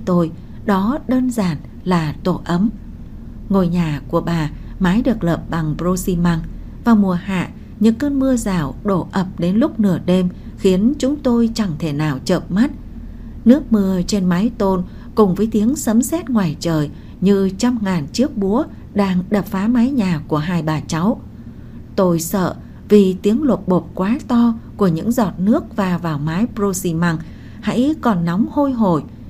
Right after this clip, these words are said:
nên cứ ôm chầm lấy bà. Bà thương lắm nhưng chẳng biết làm thế nào. Nhưng lúc đó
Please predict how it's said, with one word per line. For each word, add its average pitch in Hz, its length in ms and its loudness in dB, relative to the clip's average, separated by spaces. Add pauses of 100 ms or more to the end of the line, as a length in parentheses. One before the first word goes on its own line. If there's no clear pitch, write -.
(160)
nên 185 380 2
cứ 254 180 0
ôm 202 280 0
chầm 170 240 0
lấy 160 180 0
bà. 185 300 0 (560)
Bà 185 120 2
thương 226 340 4
lắm 208 260 2 (340)
nhưng 190 380 4
chẳng 214 260 2
biết 285 260 0
làm 180 160 0
thế 247 140 -4
nào. 185 320 2 (560)
Nhưng 185 340 4
lúc 247 280 4
đó 208 300 -2